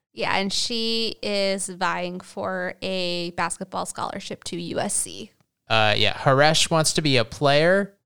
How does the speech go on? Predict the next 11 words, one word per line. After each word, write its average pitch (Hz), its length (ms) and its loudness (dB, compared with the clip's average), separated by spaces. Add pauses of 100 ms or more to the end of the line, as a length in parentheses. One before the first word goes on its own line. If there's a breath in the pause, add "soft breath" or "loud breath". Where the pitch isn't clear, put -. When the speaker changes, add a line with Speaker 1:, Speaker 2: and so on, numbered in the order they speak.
(160)
Speaker 2:
Yeah, 113 260 6
I 117 100 6
don't 117 140 4
know 110 140 4
how 113 200 2
that, 107 280 2
<laughs> - 1500 0
I 135 100 6
don't 135 140 6
know 117 220 6
how 110 420 4